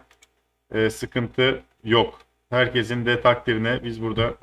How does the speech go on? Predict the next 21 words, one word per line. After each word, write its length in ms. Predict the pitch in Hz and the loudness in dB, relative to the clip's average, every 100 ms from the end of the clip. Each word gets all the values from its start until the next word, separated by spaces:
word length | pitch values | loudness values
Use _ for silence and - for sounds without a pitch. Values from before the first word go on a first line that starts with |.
| - 113 | -16 -10
e, 300 | 107 107 107 | -6 -6 -2
karşılık 440 | 120 110 113 110 113 | -2 -2 -6 -4 -2
vermeye 300 | 104 113 113 | -2 -4 -4
çalışıyoruz. 600 | 110 107 113 104 120 - - - - | -6 -4 -2 -4 -4 -14 -20 -20 -4
Buralardan 460 | 143 135 120 120 120 | 2 6 6 4 0
çok 280 | 139 135 127 | -2 -2 -4
büyük 140 | 123 | 0
oranda 320 | 120 120 113 | 4 4 4
endeks 440 | 120 120 120 120 - | 0 0 0 -2 -2
dönecek. 420 | 113 110 117 - - _ _ _ _ _ _ - | -2 2 0 0 -10 _ _ _ _ _ _ -2
E, 60 | 107 104 104 104 104 107 - | 2 4 6 4 2 0 -4
s-, 460 | - - - - - - - - | -10 -18 -16 -18 -20 -20 -16 -4
malınızı 580 | 120 131 127 123 123 131 | 0 2 2 0 -2 2
satmayın. 580 | 123 123 127 117 101 | 4 4 2 0 0
Elimizden 580 | 110 113 123 110 123 120 | -4 -4 -4 -4 -4 -2
geldiğince 460 | 123 123 110 107 120 | -2 -2 -4 -8 -8
söyledik. 540 | - 117 117 123 123 | -4 -2 0 -4 -6
Çok 220 | 123 120 | -8 -6
çok 300 | - 117 - | -4 -4 -4
insanları 640 | 117 113 113 117 113 110 110 | -6 -6 -4 -2 -2 -4 -4
küstürdüler. 720 | 110 - 120 110 113 113 | -8 -6 -6 -2 0 0